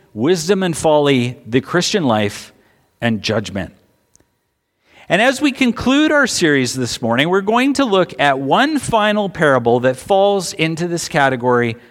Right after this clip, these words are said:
of judgment. And that's the parable of the talents. Our parable this morning is found in Matthew twenty-five, verses fourteen to thirty.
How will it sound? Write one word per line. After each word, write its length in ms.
of 240
judgment. 760
And 120
that's 180
the 100
parable 540
of 560
the 120
talents. 840
Our 140
parable 380
this 180
morning 300
is 180
found 260
in 140
Matthew 500
twenty-five, 960
verses 540
fourteen 680
to 120
thirty. 500